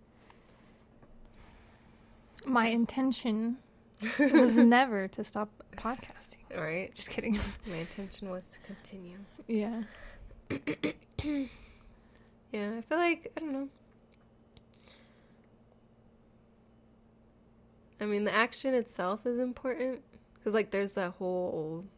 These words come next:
Speaker 2: quote of, like, "Good intentions can, or lead to hell,"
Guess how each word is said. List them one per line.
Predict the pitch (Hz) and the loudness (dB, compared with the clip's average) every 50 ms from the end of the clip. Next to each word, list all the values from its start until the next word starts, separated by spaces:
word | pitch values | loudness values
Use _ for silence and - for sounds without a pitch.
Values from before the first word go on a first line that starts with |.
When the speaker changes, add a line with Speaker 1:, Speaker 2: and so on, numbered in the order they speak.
| - - - - - - | -20 -20 -20 -20 -20 -20
Speaker 2:
quote | - - - 185 190 185 - | -10 -4 -2 0 0 0 -2
of, | 170 175 | -6 -6
like, | 185 185 185 - - - - - - - - - | -6 -8 -10 -12 -16 -20 -20 -20 -20 -20 -10 -6
"Good | - 190 196 | -6 -4 -4
intentions | 190 196 - - 185 185 190 - 196 190 196 196 190 - - - | -6 -8 -8 -10 -10 -10 -10 -10 -10 -10 -10 -10 -12 -14 -20 -20
can, | - - 202 185 185 190 196 202 196 - - - - - - - | -20 -18 -16 -16 -16 -16 -16 -18 -20 -20 -20 -20 -20 -20 -18 -10
or | 208 175 175 | -8 -6 -6
lead | 175 180 180 180 - | -6 -6 -8 -10 -12
to | - 185 | -12 -12
hell," | 185 196 180 175 180 190 | -12 -10 -10 -10 -10 -10